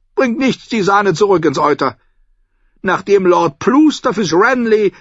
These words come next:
die Krone auf den Kopf gesetzt hat, steckten wir mittendrin, bis zu den Knien, und jetzt sind wir hier, um es zu Ende zu bringen. Und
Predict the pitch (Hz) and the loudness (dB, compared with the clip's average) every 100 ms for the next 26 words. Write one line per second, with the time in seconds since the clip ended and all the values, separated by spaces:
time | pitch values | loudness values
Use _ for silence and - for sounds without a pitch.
0 | - 147 180 247 330 302 214 208 151 240 | -6 -4 -2 0 2 0 0 -2 -2 -4
1 | - 196 170 208 - 233 190 - 196 - | -2 -2 0 -4 -2 -4 -4 -4 -4 -4
2 | 185 170 170 208 202 302 311 - _ - | -2 0 0 -2 -4 -2 -2 -6 _ -2
3 | 254 - 220 233 202 277 320 302 226 226 | -2 0 0 0 -2 0 0 0 0 0
4 | 208 214 208 196 202 254 233 - - _ | 0 0 2 0 0 0 0 -4 -20 _
5 | _ 320 269 - 254 220 165 180 165 180 | _ -2 -2 0 0 0 0 0 0 -2
6 | 160 - _ _ _ _ _ _ _ _ | -4 -10 _ _ _ _ _ _ _ _
7 | - 220 240 | -2 0 -2